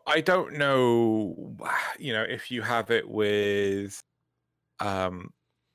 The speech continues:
I, to be fair, I'm, I'm very adamant to say brand loyalty is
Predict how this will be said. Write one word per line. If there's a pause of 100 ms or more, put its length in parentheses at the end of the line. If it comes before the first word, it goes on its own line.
I,
to
be
fair,
I'm,
I'm
very (280)
adamant
to
say
brand
loyalty
is